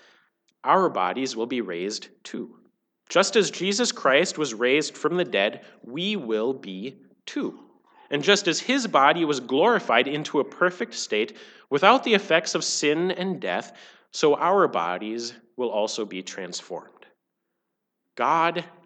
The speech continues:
cares about the body. He created it. He assumed it. He redeemed it. He will raise it, and he will transform it to live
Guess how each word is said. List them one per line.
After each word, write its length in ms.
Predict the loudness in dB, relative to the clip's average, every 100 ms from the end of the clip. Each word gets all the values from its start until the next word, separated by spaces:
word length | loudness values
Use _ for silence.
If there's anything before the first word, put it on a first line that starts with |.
| -20
cares 760 | -16 -6 -2 -2 -2 -4 -6 -10 -10
about 460 | -8 -4 -4 -6 -10 _ _ -16
the 80 | -6
body. 420 | -2 -2 -4 -10 -20 _ _ _ _ _ _ _
He 160 | -12 -12
created 640 | -10 -6 0 2 4 0
it. 180 | -2 -12 -20 _
He 180 | -2 0
assumed 540 | 0 0 2 2 2
it. 180 | 0 -4 -20 -8
He 160 | -4
redeemed 640 | -2 -2 -2 0 2 2 0
it. 160 | -6 -12 -20 -8
He 180 | -4
will 200 | 2 2
raise 480 | 2 2 4 4 2
it, 180 | -2 -2
and 140 | -6
he 180 | -2 0
will 160 | 2 0
transform 800 | 0 -2 -2 -4 -4 -2 0 0
it 260 | -4 -8
to 100 | -6
live 540 | -4 0 2 2 0